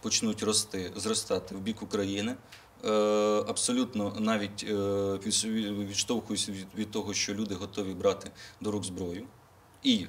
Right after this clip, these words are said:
протистояти, так, і проводити оцю визвільну, оцю таку, о, так звану малу, е, війну партизанську, то абсолютно, о, оце є і шлях військового визволення, партизанська війна.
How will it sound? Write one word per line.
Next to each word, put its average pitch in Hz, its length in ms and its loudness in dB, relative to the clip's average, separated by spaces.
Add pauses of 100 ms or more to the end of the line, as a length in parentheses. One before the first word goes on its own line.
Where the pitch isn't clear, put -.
(120)
протистояти, 98 760 2
так, 98 240 -2 (520)
і 117 280 6 (140)
проводити 107 480 2
оцю 101 260 0
визвільну, 95 560 0 (320)
оцю 107 240 -2
таку, 107 400 -2
о, 104 140 -4
так 98 180 0
звану 101 380 2
малу, 101 400 2 (300)
е, 113 40 -8 (560)
війну 104 360 2
партизанську, 98 760 0 (420)
то 147 680 4
абсолютно, 208 640 4
о, 143 880 4
оце 180 260 4
є 165 220 2
і 151 60 4
шлях 151 320 6
військового 135 460 4
визволення, 104 480 0
партизанська 127 640 0
війна. 143 260 0